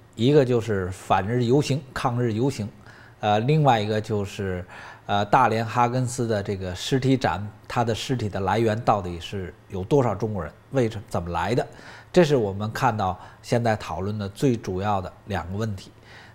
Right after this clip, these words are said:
那我们注意到，提到尸体展的问题的时候呢，呃，大家都追到最后，追到这个尸体来源的时候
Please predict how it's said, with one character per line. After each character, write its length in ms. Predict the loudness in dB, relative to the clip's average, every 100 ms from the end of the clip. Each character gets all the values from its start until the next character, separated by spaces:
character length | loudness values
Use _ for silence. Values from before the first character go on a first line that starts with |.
| 0
那 240 | 2 2 -2
我 100 | -4
们 180 | -2 0
注 200 | 6 6
意 100 | 8
到， 180 | 4 0 -4 -18
提 240 | -6 2 6
到 180 | 6
尸 220 | 4 -2 -2
体 160 | 0
展 220 | 0 -2
的 80 | -2
问 120 | -4
题 160 | -4 -4
的 140 | -6
时 100 | -6
候 160 | -6 -4
呢， 140 | -4 -6 -10 -20 -10
呃， 120 | -6 2
大 200 | 4 6
家 160 | 4 2 2
都 220 | 2 2
追 400 | 2 4 6 8
到 200 | 8 6
最 220 | 4 0
后， 220 | 2 0 -2 -14 -20 -20 -4
追 320 | 6 6 8
到 200 | 6 6
这 120 | 4 0
个 80 |
尸 200 | 0 0
体 180 | 2 2
来 180 | 2 4
源 160 | 2 2
的 80 |
时 100 | -4
候 80 | -8